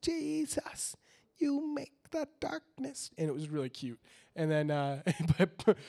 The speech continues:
but he had this microphone, and then he just threw it across the room. So I gave him one of the microphones that was broken and said, "You can use this one."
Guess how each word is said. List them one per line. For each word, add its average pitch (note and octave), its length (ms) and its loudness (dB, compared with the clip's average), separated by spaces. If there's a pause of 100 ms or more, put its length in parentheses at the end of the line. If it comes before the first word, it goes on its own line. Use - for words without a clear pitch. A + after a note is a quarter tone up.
(120)
but D#3+ 120 4
he D#3+ 80 4
had D#3+ 100 4
this D3+ 140 0
microphone, D3+ 440 2
and D3 80 0
then D3+ 120 4
he C3+ 100 -2
just - 320 -2 (140)
threw G#3 260 10
it D3+ 80 4
across D#3 360 4
the D#3 120 -2
room. D#3+ 240 2
So D#3+ 260 8 (560)
I F#3 100 12
gave F#3+ 220 12
him F#3+ 140 12
one F#3+ 120 12
of F3+ 60 12
the F3 80 12
microphones F3 540 10
that D3 140 6
was D3+ 120 4
broken E3+ 400 10
and C#3+ 80 2
said, E3 200 0
"You B3 100 6
can G3+ 160 0
use C#3+ 200 2
this - 280 -4
one." A2 140 -14